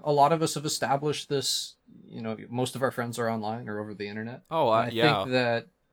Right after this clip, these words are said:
Speaker 1: it's, it's kind of, uh, I guess, like, self-fulfilling in the sense that when you have people with, I would argue, niche interests,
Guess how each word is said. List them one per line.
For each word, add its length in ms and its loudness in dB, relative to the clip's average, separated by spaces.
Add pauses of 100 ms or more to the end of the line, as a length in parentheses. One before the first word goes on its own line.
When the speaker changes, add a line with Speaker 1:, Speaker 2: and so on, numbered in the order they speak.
(560)
Speaker 1:
it's, 320 0
it's 160 2
kind 220 6
of, 340 2
uh, 220 -6 (180)
I 140 -10
guess, 180 2
like, 160 0
self-fulfilling 840 2
in 100 -2
the 80 -2
sense 340 -4
that 160 -2
when 140 -8
you 100 -6
have 300 2
people 480 2
with, 300 -2 (920)
I 80 -2
would 100 0
argue, 240 4
niche 420 -2
interests, 880 -6